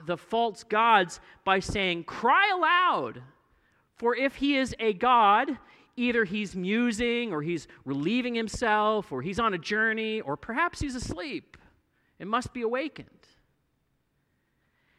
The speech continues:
And as I was considering the irony of what Jesus does here in the situation that's going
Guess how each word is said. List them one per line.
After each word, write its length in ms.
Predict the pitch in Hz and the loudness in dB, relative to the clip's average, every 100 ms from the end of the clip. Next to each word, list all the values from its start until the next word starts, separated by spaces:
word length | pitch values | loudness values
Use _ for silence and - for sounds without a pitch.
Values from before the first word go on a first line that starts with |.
| _ _ | _ _
And 100 | - | -8
as 140 | 240 339 | -4 0
I 100 | 427 | 2
was 160 | 381 - | 2 0
considering 840 | 254 - 262 240 208 180 180 170 - - - _ _ _ _ | -4 -4 -2 2 2 0 -6 -10 -16 -20 -20 _ _ _ _
the 260 | 160 208 - | -6 -6 -6
irony 680 | - 180 262 220 151 147 151 | 0 4 6 4 2 -2 -4
of 360 | 143 160 156 156 _ 170 | -2 -2 -2 -8 _ -12
what 340 | 165 214 170 | -4 -4 -4
Jesus 680 | 147 220 254 196 208 - - 147 123 | -8 -6 -6 -2 -4 -4 -12 -14 -4
does 380 | 190 226 214 | 0 0 -2
here 320 | - 151 139 143 | -6 -4 -2 -2
in 120 | 156 | -6
the 220 | 156 139 - _ _ _ _ | -8 -10 -16 _ _ _ _
situation 800 | - 240 233 214 185 233 208 202 | -12 -10 -8 -6 -2 -2 -4 -8
that's 200 | 165 143 | -10 -10
going 300 | - 175 170 | -8 -8 -8